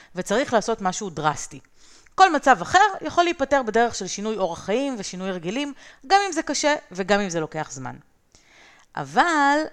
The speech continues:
מה לגבי תרופות? האם הן פתרון טוב למי שצריך עזרה לרדת במשקל, או לפחות להתחיל את התהליך? מה ההבדל בין תרופות לניתוחים, אם בכלל יש כזה? באופן כללי ניתן לומר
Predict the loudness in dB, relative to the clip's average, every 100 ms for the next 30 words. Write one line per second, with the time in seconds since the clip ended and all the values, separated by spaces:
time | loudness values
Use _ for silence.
0 | -6 0 0 2 0 0 -2 -10 -6 -6
1 | -6 -16 _ _ -20 -20 -20 -10 0 0
2 | 0 -2 0 0 0 0 0 0 0 -2
3 | -2 -4 -4 -4 -4 -4 2 4 4 2
4 | 0 -4 -6 0 2 2 0 -12 -6 0
5 | 0 0 -2 0 0 -2 -4 0 0 0
6 | 0 2 2 0 -6 -12 _ _ _ _
7 | _ 4 4 6 6 4 4 -2 -4 -6
8 | -6 -6 -8 -8 -6 -8 -10 _ -8 -4
9 | -2 0 2 0 -2 -8 -10 -16 _ _
10 | _ _ _ _ -20 -20 -12 0 0 2
11 | 0 2 2 2 0 2 2